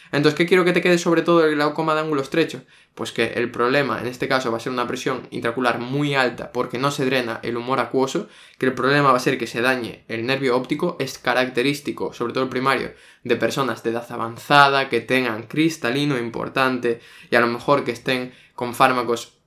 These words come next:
que tengan efecto simpático o que tengan, se hayan tomado gotas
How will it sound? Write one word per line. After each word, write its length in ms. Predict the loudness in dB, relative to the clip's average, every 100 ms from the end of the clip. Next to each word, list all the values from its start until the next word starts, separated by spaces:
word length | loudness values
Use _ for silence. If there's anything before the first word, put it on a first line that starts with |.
| _
que 80 | -2
tengan 240 | 2 2
efecto 400 | 0 -2 -2 -2
simpático 840 | -4 -6 -6 2 2 2 0 0 -2
o 100 | -2
que 80 | -2
tengan, 400 | -2 0 0 0
se 100 | 0
hayan 240 | 0 0
tomado 460 | -2 -2 0 0 -2
gotas 640 | 0 2 2 0 -4 -10